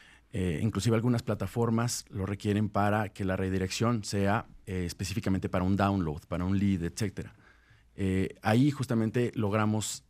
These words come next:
más allá de ofrecer un servicio de, de, de, de software, hemos logrado hacer un, un, un servicio integral,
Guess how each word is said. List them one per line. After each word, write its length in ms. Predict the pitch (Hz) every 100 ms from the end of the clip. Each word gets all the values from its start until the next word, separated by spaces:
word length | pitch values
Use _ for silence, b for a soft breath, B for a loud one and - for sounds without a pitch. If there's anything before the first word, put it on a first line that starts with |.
| _
más 320 | 117 110 123
allá 320 | 123 120 113
de 160 | 104 95
ofrecer 400 | 90 92 - 110
un 120 | 113
servicio 420 | 104 101 98 110
de, 160 | 98 87
de, 240 | - -
de, 460 | - - - - -
de 80 | -
software, 480 | - 127 131 98 95 B B B
hemos 220 | 110 113
logrado 260 | 117 117 110
hacer 200 | 107 117
un, 260 | 113 104 -
un, 240 | 110 95
un 140 | 117 104
servicio 320 | 107 104 101
integral, 440 | 101 101 104 80